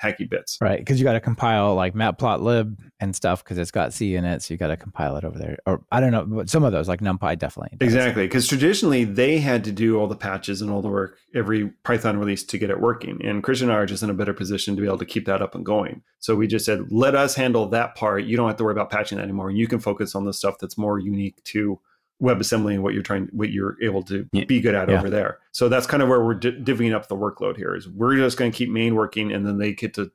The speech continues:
Speaker 1: stop worrying about that once they start worrying about Python three eleven.
Speaker 3: So one
Speaker 2: Yeah,
Speaker 3: of the
Speaker 2: that's
Speaker 3: first
Speaker 2: cool.
Speaker 3: things that Ethan and I did, just we took the patch sets that were developed by Pyodide developers and adjusted them and made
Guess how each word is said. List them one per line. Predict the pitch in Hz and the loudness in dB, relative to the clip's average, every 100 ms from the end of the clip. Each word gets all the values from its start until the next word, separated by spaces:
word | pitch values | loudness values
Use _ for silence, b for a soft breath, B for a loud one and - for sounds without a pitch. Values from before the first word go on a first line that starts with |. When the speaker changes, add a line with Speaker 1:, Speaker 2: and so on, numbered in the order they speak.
| - | -8
Speaker 1:
stop | - 98 - | -2 -2 -2
worrying | 104 104 101 | 0 2 2
about | 95 - | 0 0
that | 95 95 - | -2 -4 -2
once | 104 - | -4 -2
they | 101 95 | -6 -4
start | - 101 - | -2 -2 0
worrying | 104 | -2
about | 98 104 - | 0 -2 -2
Python | 101 101 | -4 -4
three | - - | -8 -6
eleven. | 85 - - | -4 -6 -6
Speaker 3:
So | - - 131 123 | -6 0 2 4
one | 113 147 | 4 4
Speaker 2:
Yeah, | |
Speaker 3:
of | 131 | 4
the | |
Speaker 2:
that's | 120 | 4
Speaker 3:
first | 143 | 4
Speaker 2:
cool. | - | 2
Speaker 3:
things | - 120 110 | 2 0 0
that | 110 | -2
Ethan | - 117 110 | 0 0 2
and | 101 | 2
I | 107 | 4
did, | 107 104 | 2 0
just | - 104 - _ _ _ - | -2 -4 -4 _ _ _ -2
we | 117 - | -2 -2
took | - 131 123 - | 0 2 2 0
the | 107 | -6
patch | - - 131 131 | -6 -2 -2 -2
sets | - - 101 95 - - - _ - | -10 0 2 0 -2 -8 -8 _ -4
that | 104 | 0
were | 98 | 0
developed | 98 104 98 | 2 2 2
by | 98 | -2
Pyodide | - 107 98 90 | 2 2 2 -2
developers | 92 92 95 98 107 101 - _ _ _ 113 | 0 2 2 2 0 0 -4 _ _ _ 0
and | 110 113 | 2 4
adjusted | 107 113 117 - 117 - | 2 2 2 0 -4 0
them | 107 107 | 2 2
and | 104 | 2
made | 104 | 0